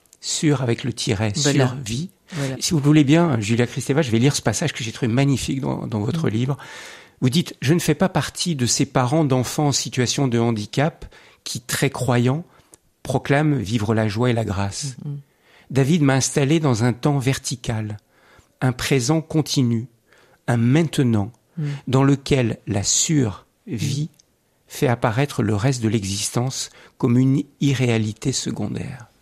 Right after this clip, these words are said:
Speaker 2: Tout à fait.
Speaker 1: C'est fort,
Speaker 2: Oui,
Speaker 1: ça.
Speaker 2: parce que vous êtes, euh, vous savez,
Speaker 1: Qu'est-ce
Speaker 2: on
Speaker 1: que c'est la,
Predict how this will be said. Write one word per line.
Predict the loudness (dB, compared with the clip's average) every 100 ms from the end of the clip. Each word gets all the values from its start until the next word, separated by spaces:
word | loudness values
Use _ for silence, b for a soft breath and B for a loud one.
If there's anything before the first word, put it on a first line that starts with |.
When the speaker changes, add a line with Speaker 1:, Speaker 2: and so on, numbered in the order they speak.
| _
Speaker 2:
Tout | -12 -2
à | -2
fait. | 0 -2 -4 -10 -20 _ _ _ _ B B
Speaker 1:
C'est | -2
fort, | 4
Speaker 2:
Oui, | 6 6
Speaker 1:
ça. | 6
Speaker 2:
parce | 2 2
que | 0
vous | 0 2 2
êtes, | 2 2
euh, | -2 -2 -10 -12 B B B
vous | -2
savez, | 2 4
Speaker 1:
Qu'est-ce | 4
Speaker 2:
on | 4
Speaker 1:
que |
c'est | 2
la, | 0